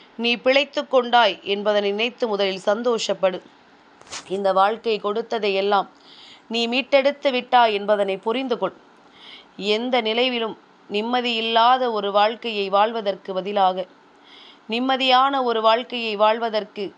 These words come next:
நீ தயாராகி விட்டாய் என்பதனை முதலில் புரிந்து கொள். நிம்மதியோடு எந்த ஒரு விஷயத்தையும் செய்து இந்த வாழ்க்கையில் உனக்கான மனநிறைவை நீ உறுதியாக பெற்றுக்கொள்ள தயாராக இரு. நிச்சயமாக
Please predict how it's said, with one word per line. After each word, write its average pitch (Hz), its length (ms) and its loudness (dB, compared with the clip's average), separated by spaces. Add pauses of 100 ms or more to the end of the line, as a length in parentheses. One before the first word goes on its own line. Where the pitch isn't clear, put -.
(180)
நீ 190 240 -8
தயாராகி 202 720 2
விட்டாய் 202 460 0
என்பதனை 190 460 0
முதலில் 185 460 -6
புரிந்து 220 360 -6
கொள். 175 160 -6 (1080)
நிம்மதியோடு 214 800 4
எந்த 226 320 2
ஒரு 214 180 4
விஷயத்தையும் 208 760 0
செய்து 214 380 0
இந்த 190 240 2
வாழ்க்கையில் 196 560 0 (640)
உனக்கான 233 600 4
மனநிறைவை 220 600 2 (300)
நீ 202 140 0 (100)
உறுதியாக 220 680 2
பெற்றுக்கொள்ள 214 880 0
தயாராக 190 680 4
இரு. 180 220 -6 (1200)
நிச்சயமாக 240 800 4